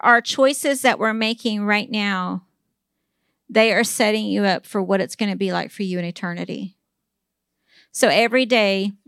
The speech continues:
that we make choices to not do what he's called us to do,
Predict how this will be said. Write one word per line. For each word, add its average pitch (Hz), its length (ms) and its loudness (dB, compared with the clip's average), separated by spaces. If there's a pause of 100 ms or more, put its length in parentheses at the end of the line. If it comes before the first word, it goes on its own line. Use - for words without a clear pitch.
that 190 200 0
we 214 140 -2
make 208 240 -4
choices 208 920 -4 (560)
to 226 260 -2
not 220 500 2 (100)
do 233 500 -2
what 185 180 0
he's 214 240 -4
called 226 340 2
us 233 180 -2
to 247 120 -4
do, 214 600 0